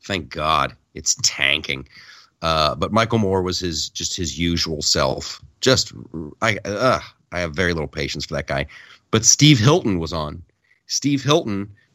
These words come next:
who has a show on Fox News, uh, The Next Revolution with Steve Hilton. It's on Sunday nights. He's, he's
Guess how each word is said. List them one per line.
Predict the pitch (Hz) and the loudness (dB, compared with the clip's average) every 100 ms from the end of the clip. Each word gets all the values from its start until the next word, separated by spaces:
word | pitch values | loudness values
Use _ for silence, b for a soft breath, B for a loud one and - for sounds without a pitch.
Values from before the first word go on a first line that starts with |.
| _ | _
who | - 156 | -2 2
has | 143 131 | 2 2
a | |
show | 131 165 165 | 2 4 4
on | 143 123 113 | 4 0 -2
Fox | - 120 123 - | -2 -2 -2 -4
News, | 92 76 92 - _ _ _ _ _ - _ - | -6 -6 -8 -12 _ _ _ _ _ -20 _ -8
uh, | 90 87 87 85 76 76 - | -6 -6 -8 -10 -10 -10 -8
The | 90 | -2
Next | 104 104 117 | 0 2 2
Revolution | 104 101 95 98 | 2 2 0 -2
with | 80 | -2
Steve | 92 87 | 0 2
Hilton. | 127 151 127 | 2 2 -2
It's | - | -2
on | 82 76 | -4 -4
Sunday | - 90 80 | -4 -4 -2
nights. | 82 113 113 - | 0 0 0 -2
He's, | 82 78 71 - - | -4 -6 -6 -6 -6
he's | 82 78 71 - | -6 -2 -2 -2